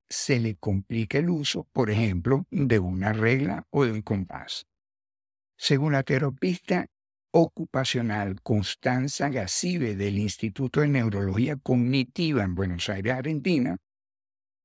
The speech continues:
el uso ilimitado de estos dispositivos electrónicos puede afectar la postura de los niños. Se han visto casos con debilidad en los músculos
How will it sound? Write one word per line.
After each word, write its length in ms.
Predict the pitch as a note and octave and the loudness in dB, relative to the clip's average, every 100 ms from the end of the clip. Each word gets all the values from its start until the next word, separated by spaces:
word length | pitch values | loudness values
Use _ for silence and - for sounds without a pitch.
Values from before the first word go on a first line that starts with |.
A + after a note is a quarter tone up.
| _ _ - | _ _ -2
el 180 | D#3 | 0
uso 220 | F3 F#3+ G3+ | 2 0 2
ilimitado 540 | C#3 B2 G#2+ A#2+ B2 | 2 2 2 2 2
de 80 | A2 | 0
estos 240 | - A#2+ | -2 -2
dispositivos 640 | B2 - G2+ G2+ F2+ A#2+ B2+ | -2 -4 -4 -2 0 2 4
electrónicos 800 | A2+ - C3+ C3+ D#3+ - C#3 - _ | 2 0 0 2 0 0 -2 -2 _
puede 460 | - C#3+ E3+ G3+ G3 | 2 6 6 6 0
afectar 560 | - C#3 A#2 - B2+ D3 | -2 -4 -6 -2 -2 -2
la 220 | C#3+ A#2+ | -4 -4
postura 720 | - A#2+ - - D3+ D3 D3+ | -2 -2 -2 -2 4 6 4
de 220 | C#3 D3+ | 4 4
los 200 | D3+ D#3 | 6 6
niños. 800 | C#3+ D3+ D#3+ D#3 C#3+ G2 - - _ _ _ _ | 4 0 0 4 4 4 -2 -14 _ _ _ _
Se 160 | - D3 | -6 -2
han 140 | D#3 | 0
visto 380 | D3+ D#3 - E3 _ - | 2 0 2 2 _ 0
casos 440 | D#3 D3 - D#3+ - | 2 4 2 -4 -2
con 220 | C#3 B2 | 2 2
debilidad 500 | A2 A2+ A2 G#2+ A2+ | 4 2 2 2 2
en 100 | D3 | 2
los 140 | D3 A#2 - | -2 -4 -2
músculos 640 | D3+ C#3+ C#3+ - D#3 D#3+ | 2 4 2 2 4 4